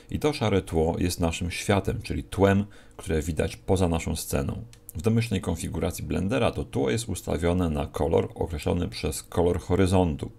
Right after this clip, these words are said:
Niezależnie od tego, w którą stronę będę swoją kamerą patrzył, zawsze będę widział ten sam kolor horyzontu. Spojrzę teraz trochę w inną stronę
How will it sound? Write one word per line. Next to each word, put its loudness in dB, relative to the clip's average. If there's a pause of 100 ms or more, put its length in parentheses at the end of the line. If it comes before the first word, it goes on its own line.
(920)
Niezależnie 4
od -2
tego, 0
w -6
którą 0
stronę 2
będę 2
swoją 0
kamerą 0
patrzył, -2 (340)
zawsze 2
będę 4
widział 0
ten 0
sam 0
kolor 2
horyzontu. 0
Spojrzę -2
teraz -4
trochę -6
w -6
inną -2
stronę 0